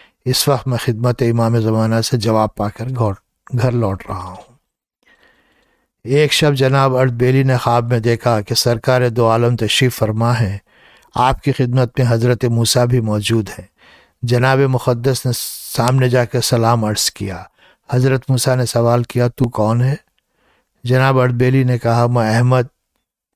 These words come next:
پسر محمد اردبیلی ہوں، فلاں کوچے میں میرا مسکن ہے۔" حضرت موسیٰ نے کہا، "میں نے صرف نام پوچھا تھا، اس تفصیل کی کیا ضرورت تھی؟" آپ نے جواب دیا، "خدا نے آپ سے صرف اتنا پوچھا تھا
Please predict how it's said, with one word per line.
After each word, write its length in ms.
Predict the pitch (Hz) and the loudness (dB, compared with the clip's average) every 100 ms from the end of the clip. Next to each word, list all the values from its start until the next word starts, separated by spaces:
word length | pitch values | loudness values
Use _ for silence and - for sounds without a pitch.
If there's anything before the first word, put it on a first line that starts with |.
| _ | _
پسر 400 | - 120 139 127 | -6 -2 0 2
محمد 480 | 123 117 120 123 123 113 - _ _ _ - | 2 2 2 2 0 -2 -12 _ _ _ -2
اردبیلی 560 | 131 117 113 110 107 | 0 0 -2 0 0
ہوں، 240 | 107 98 95 _ _ _ _ - | -2 -6 -12 _ _ _ _ -4
فلاں 260 | 131 131 127 | 0 0 0
کوچے 340 | 127 117 127 | -2 0 0
میں 160 | 123 120 | 2 2
میرا 260 | 113 110 | 2 0
مسکن 480 | 107 104 - - 107 101 | 0 0 -2 0 -2 -4
ہے۔" 100 | 92 - _ _ _ _ - | -10 -14 _ _ _ _ -2
حضرت 420 | 131 131 135 139 | 0 2 0 0
موسیٰ 280 | 127 - 127 | 0 2 0
نے 140 | 123 | 0
کہا، 220 | - 120 | -2 0
"میں 160 | 135 127 | 2 2
نے 100 | 131 | 0
صرف 280 | - 143 123 | 0 -2 0
نام 280 | 113 123 139 | 0 2 2
پوچھا 340 | 151 - 127 | 0 0 -2
تھا، 280 | - 98 101 _ _ _ _ - | -2 -8 -8 _ _ _ _ -6
اس 200 | 127 - | -4 0
تفصیل 400 | 131 - 160 147 | -2 0 0 0
کی 140 | 143 | -2
کیا 200 | 131 131 | 0 0
ضرورت 520 | 123 117 113 104 92 | 2 0 0 -2 -6
تھی؟" 200 | - 95 95 _ - - _ _ _ _ | -12 -18 -18 _ -18 -18 _ _ _ _
آپ 280 | - 131 - | -2 0 2
نے 100 | 139 | 0
جواب 380 | 127 131 139 131 | 2 2 2 0
دیا، 200 | 139 135 | 0 0
"خدا 340 | - 120 123 | 0 0 2
نے 140 | 131 139 | 2 2
آپ 160 | 131 | 0
سے 120 | - 135 | -2 -2
صرف 200 | 139 120 | -2 -2
اتنا 320 | 117 123 139 | -2 0 0
پوچھا 380 | 131 131 - 120 | 0 -2 0 -2
تھا 260 | - 107 | -2 -6